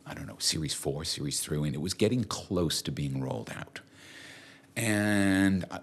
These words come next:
I was really excited because I could see how this is gonna be able to fundamentally change the way money would flow inside the country. And the Reserve Bank was behind it. The banks were all on board because the Reserve Bank made them do it.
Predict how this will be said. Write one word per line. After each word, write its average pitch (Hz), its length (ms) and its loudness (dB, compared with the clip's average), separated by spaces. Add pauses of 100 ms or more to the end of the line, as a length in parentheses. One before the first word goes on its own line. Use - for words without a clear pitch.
I 110 80 2
was 92 260 2
really 101 300 6
excited 82 500 -2
because 87 320 -6
I 87 60 -8
could - 160 -6
see 92 140 0
how 95 100 -2
this - 180 -4
is 87 80 -4
gonna 76 160 -4
be 73 140 -2
able 71 140 -4
to 73 40 -6
fundamentally 76 680 -2
change - 480 -4
the - 80 -6
way - 440 -6
money 80 340 -2
would 78 160 -4
flow 76 520 -2
inside 85 520 0
the - 60 -8
country. - 320 -8
And - 80 -14
the 67 60 -10
Reserve 101 380 2
Bank 90 200 0
was 85 120 -4
behind 82 340 -2
it. - 120 -2
The 76 60 -2
banks 82 380 0
were 82 100 2
all 76 120 2
on 73 140 -2
board 76 220 -2
because 71 220 -6
the - 80 -8
Reserve 78 460 0
Bank 73 280 -2
made 71 220 -6
them - 180 -10
do 104 140 6
it. 85 180 6